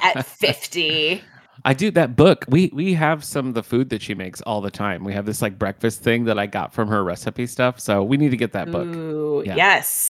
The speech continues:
Speaker 1: All right, back at Carly's, Steve is there to apologize, and Carly lets him in so that he can apologize to Zach. And he,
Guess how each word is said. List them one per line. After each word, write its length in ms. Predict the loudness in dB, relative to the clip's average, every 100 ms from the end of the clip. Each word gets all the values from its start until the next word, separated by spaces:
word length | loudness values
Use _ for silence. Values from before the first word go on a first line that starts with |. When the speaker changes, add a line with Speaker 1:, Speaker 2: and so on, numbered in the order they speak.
| _
Speaker 1:
All 100 | 4
right, 480 | 8 8 6 0 -10 -4 4
back 420 | 6 6 2 2
at 240 | 4 4 2
Carly's, 720 | 2 2 0 -4 -2 -4 -6 -8
Steve 440 | -4 2 4 4
is 180 | 2 -4
there 260 | 0 2 0
to 220 | -2 -4
apologize, 1080 | -4 -4 -4 -4 -4 -4 -4 -2 -4 -6 -8 _ -20 -20 _ _ 2
and 340 | 4 4 2
Carly 360 | 4 6 10 10
lets 260 | 10 6 4
him 140 | 4
in 340 | 4 4 0
so 220 | -6 -6 -2
that 220 | 0 -2
he 140 | -4
can 120 | -4 -4
apologize 640 | 0 2 2 0 -2 -2
to 80 | -8
Zach. 520 | -2 2 4 2 -2
And 140 | -10 -10
he, 400 | -8 -6 -6